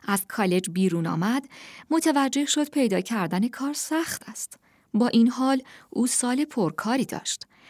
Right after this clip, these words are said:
اول از همه شهروند سوئیس شد. بعد او و میلوا برای تعطیلات به ایتالیا رفتند و میلوا حامله شد.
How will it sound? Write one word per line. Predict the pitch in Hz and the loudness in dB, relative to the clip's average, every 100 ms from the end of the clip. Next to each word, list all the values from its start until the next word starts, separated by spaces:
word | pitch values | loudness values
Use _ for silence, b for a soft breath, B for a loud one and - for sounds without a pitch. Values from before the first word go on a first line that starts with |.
| b b b | b b b
اول | 294 285 302 | 0 4 4
از | 294 294 | 4 2
همه | 262 233 247 | 2 2 2
شهروند | - 185 185 190 190 196 | 2 0 0 0 2 2
سوئیس | 220 214 - - | 0 -2 -2 -4
شد. | - - - - _ _ _ - | -8 -10 -16 -20 _ _ _ -6
بعد | 202 226 269 - | -2 0 0 2
او | 269 247 | 2 4
و | 233 | 4
میلوا | 202 180 190 | 2 2 0
برای | 202 185 175 190 | 2 2 2 -2
تعطیلات | 233 175 - 185 196 233 | -2 -4 -4 -4 -2 -2
به | - | -2
ایتالیا | 185 - 185 156 208 | -4 -2 -4 -2 -2
رفتند | 320 - 320 330 269 | -4 -6 -4 -4 0
و | |
میلوا | 233 190 170 196 | 0 0 0 -2
حامله | 233 226 185 156 147 | 0 -2 -2 -2 -4
شد. | 170 - | -6 -8